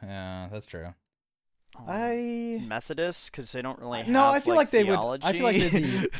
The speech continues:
Speaker 2: <laughs> They just kinda do whatever.
Speaker 1: Yeah, I feel like they'd be spread out between denominations. I don't think they'd have
Speaker 2: Yeah, what
Speaker 1: self-,
Speaker 2: about dog
Speaker 1: self-
Speaker 2: girls?
Speaker 1: Um, I think they would probably be Lutheran, actually.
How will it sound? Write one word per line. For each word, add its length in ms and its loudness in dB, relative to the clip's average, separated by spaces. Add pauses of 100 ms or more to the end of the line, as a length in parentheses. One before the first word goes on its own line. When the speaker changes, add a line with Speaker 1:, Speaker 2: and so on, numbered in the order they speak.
(200)
Speaker 2:
<laughs> 340 -6
They 60 2
just 140 2
kinda 240 6
do 180 -4
whatever. 540 -2 (540)
Speaker 1:
Yeah, 140 8
I 40 8
feel 140 2
like 100 4
they'd 100 4
be 120 2
spread 340 0
out 220 0
between 260 -10
denominations. 640 -10
I 60 -4
don't 120 -4
think 140 -12
they'd 140 -12
have 220 -10 (640)
Speaker 2:
Yeah, 320 -10
what 80 -10
Speaker 1:
self-, 140 -10
Speaker 2:
about 220 -2
dog 240 0
Speaker 1:
self- 80 -14
Speaker 2:
girls? 680 -6 (2250)
Speaker 1:
Um, 720 6 (2000)
I 100 -2
think 180 0 (140)
they 160 0
would 220 -4
probably 320 -4
be 140 -4
Lutheran, 680 -4
actually. 400 -8